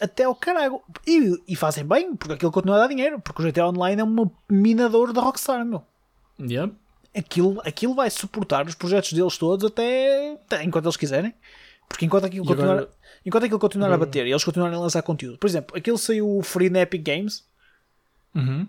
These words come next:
Speaker 1: O meu irmão e os amigos todos pegaram naquilo. E o meu irmão ficou, e o meu irmão já tinha ti-, jogado o jogo na, na P S, estás a ver? Na P S quatro.
Speaker 2: Uhum.
Speaker 1: Man, ele entrou no online e disse: "Que é isto? Isto, isto é um jogo totalmente diferente." Porque a quanti-, e, e aí eu também digo: dou o braço a torcer à Rockstar.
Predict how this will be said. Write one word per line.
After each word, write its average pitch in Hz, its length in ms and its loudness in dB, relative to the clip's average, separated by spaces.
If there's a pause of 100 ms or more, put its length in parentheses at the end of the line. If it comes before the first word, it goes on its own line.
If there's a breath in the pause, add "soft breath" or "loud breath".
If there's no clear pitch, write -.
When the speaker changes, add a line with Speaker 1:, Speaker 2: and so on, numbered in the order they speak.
(120)
Speaker 1:
O 214 80 -2
meu 202 120 4
irmão 190 280 2
e 165 40 -2
os 160 80 -4
amigos 175 220 -4
todos 165 180 -6
pegaram 156 320 -2
naquilo. 143 540 -10
E 277 120 2
o - 20 2
meu 277 100 4
irmão 175 140 0
ficou, 202 340 -2
e 185 80 4
o 190 40 6
meu 226 80 4
irmão 226 160 0
já 208 100 0
tinha 202 240 0
ti-, - 160 -8
jogado 175 300 0
o 165 60 0
jogo 156 300 0
na, 143 440 -2
na 151 120 -4
P 151 120 -2
S, 135 220 -2
estás 151 180 -6
a 143 60 -4
ver? 160 80 -2
Na 156 60 -4
P 147 100 -2
S - 100 -6
quatro. - 260 -4 (720 soft breath)
Speaker 2:
Uhum. 143 240 -6
Speaker 1:
Man, 381 140 -2
ele 147 200 0
entrou 165 240 2
no 180 120 2
online 220 380 0
e - 20 0
disse: - 120 -4
"Que - 120 -2
é 392 60 4
isto? - 320 -4
Isto, - 200 -6
isto - 200 0
é 175 40 2
um 175 100 0
jogo 190 240 0 (160)
totalmente 226 420 -2
diferente." 330 440 -2 (840 soft breath)
Porque 196 200 -4
a - 20 -2
quanti-, 247 320 -2
e, 214 160 2
e 165 220 -2
aí 190 120 2
eu 196 100 2
também 175 240 -6
digo: 127 200 -10
dou 147 140 0
o 147 40 0
braço 160 200 -4
a - 20 -18
torcer 165 160 -4
à - 20 0
Rockstar. - 340 -12